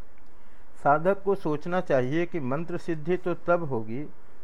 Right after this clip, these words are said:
जब चित्त शुद्ध अहम में पहुंच जाएगा। इसी मध्यावस्था को लेकर पातंजल योग सूत्र में भी कहा गया है, "ते समाधौ उपसर्गा व्युत्थाने सिद्धयः।"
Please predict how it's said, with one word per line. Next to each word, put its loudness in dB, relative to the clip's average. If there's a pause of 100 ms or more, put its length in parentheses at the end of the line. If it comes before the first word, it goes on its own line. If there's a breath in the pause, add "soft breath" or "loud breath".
(120)
जब 0
चित्त -2
शुद्ध -2 (840)
अहम 2
में 0
पहुंच -2
जाएगा। 0 (680 soft breath)
इसी 0
मध्यावस्था 0
को 0
लेकर 0
पातंजल 0
योग 0
सूत्र -2
में -2
भी -2
कहा 0
गया 0
है, -2 (600 loud breath)
"ते 2
समाधौ 2
उपसर्गा 0
व्युत्थाने 0
सिद्धयः।" 0